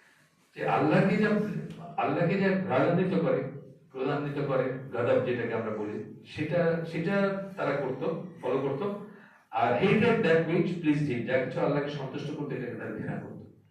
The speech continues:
So, he made their deeds fruitless। আবার একই কথা, আগে, আগের আয়াতগুলো যে কথা, সেই সেম কথা। আচ্ছা, এরপরে গেল, আহ, আপনার ঈমান আছে যদি আপনি ক্লেম করেন, তাহলে কি হবে?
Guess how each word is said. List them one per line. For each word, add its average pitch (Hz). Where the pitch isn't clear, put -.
So, 170
he 117
made -
their 143
deeds 113
fruitless। -
আবার -
একই -
কথা, -
আগে, 104
আগের 104
আয়াতগুলো 110
যে 117
কথা, -
সেই -
সেম 104
কথা। -
আচ্ছা, -
এরপরে -
গেল, 165
আহ, 107
আপনার 202
ঈমান 185
আছে 180
যদি 165
আপনি 151
ক্লেম 131
করেন, -
তাহলে 139
কি 131
হবে? -